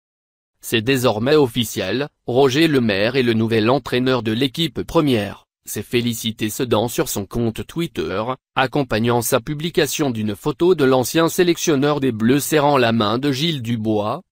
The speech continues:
président délégué du club. Lemaire n'entraînait plus depuis son départ du club tunisien de l'Étoile du Sahel, en deux mille quatorze. Il a notamment entraîné le Red Star, le R C Lens,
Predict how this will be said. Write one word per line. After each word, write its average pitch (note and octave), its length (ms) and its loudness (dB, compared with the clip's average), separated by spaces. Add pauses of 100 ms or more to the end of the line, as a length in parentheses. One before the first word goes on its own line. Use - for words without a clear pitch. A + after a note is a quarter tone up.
(100)
président C#3 600 0
délégué A2+ 400 0
du A2+ 140 -8
club. F#2 320 -6 (680)
Lemaire A#2+ 500 2
n'entraînait A#2+ 500 0
plus C3+ 180 -4
depuis B2+ 460 -2
son B2+ 200 -4
départ C3 440 0
du G#2 120 -8
club C#3 300 -2
tunisien A#2 540 0
de G2+ 100 -4
l'Étoile A2+ 540 -2
du F#2+ 100 -12
Sahel, F2+ 560 -6 (220)
en A2 180 -2
deux C#3 140 0
mille D3+ 180 -2
quatorze. F#2 640 -4 (460)
Il B2 180 2
a A#2+ 80 4
notamment B2+ 680 2
entraîné C3 360 0
le D3 140 4
Red C#3 320 2
Star, A2 520 -2 (180)
le A#2 420 2
R B2+ 60 -2
C C3+ 160 -4
Lens, A2 300 0